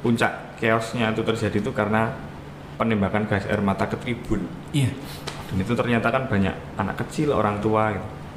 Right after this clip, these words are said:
Speaker 1: Sangat disayangkan.
Speaker 2: Oke, baik. Terima kasih Mas Alif, eh, untuk, eh, jawabannya. Ini sebenarnya ada beberapa poin yang bisa di-highlight dari, eh, pernyataan baik dari, eh, Pak Nara maupun dari Mas Alif tadi. Em,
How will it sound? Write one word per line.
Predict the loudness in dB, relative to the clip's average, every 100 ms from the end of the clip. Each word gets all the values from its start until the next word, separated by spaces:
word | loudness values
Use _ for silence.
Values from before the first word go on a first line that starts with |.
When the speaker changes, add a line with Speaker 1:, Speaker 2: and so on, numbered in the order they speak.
| -8
Speaker 1:
Sangat | -4 -4
disayangkan. | -4 -4 -4 -4 -8 -8 -10 -10 -10 -10 -12 -12 -14 -14 -12 -12 -12 -12 -12 -12 -12 -10 -6
Speaker 2:
Oke, | 0 2 2
baik. | 4 2 2 -2
Terima | 2
kasih | 4 4 2
Mas | 2
Alif, | 2 0
eh, | 0 0 2 4 2
untuk, | 0 0 0 -2 -6 -6
eh, | -4 -2 0 2
jawabannya. | 4 4 6 6 4 4
Ini | 4
sebenarnya | 4 6 6
ada | 6 6 4 2 0
beberapa | 2 4 6 4 0 -6 -10 -12 -4
poin | 2 6
yang | 6
bisa | 6 4 4
di-highlight | 2 4 2 2
dari, | 0 2 4 4 4
eh, | 4 4 4 4
pernyataan | 2 4 4 4 4
baik | 4 2
dari, | 0 0 -2 -4
eh, | -6 -8 -4 0 2
Pak | 2 2
Nara | 2 2 2 0
maupun | 0 0
dari | 0 -2
Mas | -2
Alif | -2 -4
tadi. | -2 -2 -2 -4 -10 -12 -10 0
Em, | 6 6